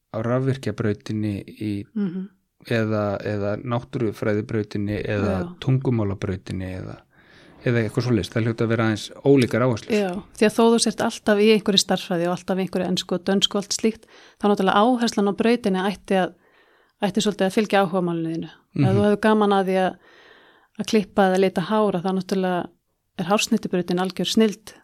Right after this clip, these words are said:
Speaker 2: þó
Speaker 1: Mhm.
Speaker 2: það fylgi þú þurfir líka að fara í íslensku stærðfræði.
Speaker 1: Já,
Speaker 2: En
Speaker 1: já.
Speaker 2: svona uppleggið í brautinni sé eitthvað sem fellur að þínum áhuga.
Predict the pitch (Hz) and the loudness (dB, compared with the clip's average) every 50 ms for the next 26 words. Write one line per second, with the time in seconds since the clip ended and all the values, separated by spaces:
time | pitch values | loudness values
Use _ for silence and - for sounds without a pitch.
0 | - 151 135 214 208 208 202 196 - 226 233 226 - 202 185 170 - 196 185 185 | 0 2 6 6 8 8 6 6 4 0 0 2 0 -2 0 0 0 2 2 2
1 | 208 214 - 190 185 190 190 196 190 - - - - - - 233 247 - - - | 2 2 0 -2 -2 0 -2 -2 -4 -6 -8 -8 -8 -6 -4 -4 -6 -6 -8 -10
2 | - - - - - - - - 120 113 - _ _ _ - _ - - 190 - | -10 -10 -12 -14 -16 -8 -4 -2 -2 -4 -4 _ _ _ -20 _ -6 -4 -2 0
3 | 202 196 190 - 233 269 - - - - - 233 226 226 220 220 240 240 240 - | 0 0 2 2 2 2 0 -2 -4 -2 0 0 2 2 2 0 0 0 2 2
4 | 233 226 226 214 214 - 226 220 220 220 - 202 - 196 - 220 208 208 208 202 | 0 2 2 0 0 2 2 2 0 0 -2 -4 -4 -2 -2 -2 0 0 -2 -2
5 | 185 - 190 185 180 170 160 160 160 - 175 | -2 -2 -2 -2 -2 -2 -4 -6 -8 -12 -16